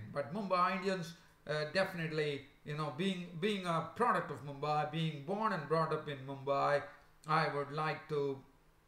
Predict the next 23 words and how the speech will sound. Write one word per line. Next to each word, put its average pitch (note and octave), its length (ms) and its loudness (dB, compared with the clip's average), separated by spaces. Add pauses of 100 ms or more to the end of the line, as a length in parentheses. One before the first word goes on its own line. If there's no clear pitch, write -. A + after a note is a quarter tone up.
(380)
I D#3+ 220 2
know F#3 200 2
that C#3 200 0
the D3 40 -6
Mumbai, D#3 400 -2
I'm D#3 140 -2
very, F#3 200 2 (220)
I'm, E3 160 -2 (120)
I'm E3+ 200 -4
very G3 140 2
proud G3 240 2
of D#3 60 -2
the - 80 -6
fact F3+ 360 -4 (300)
that D#3 220 2
Mumbai D#3+ 480 2
Indians, C#3 460 -4 (240)
uh, D3 200 0
have C#3+ 320 0
made E3+ 220 2
it D#3 180 -2
to D3+ 80 -6
the C3+ 200 -4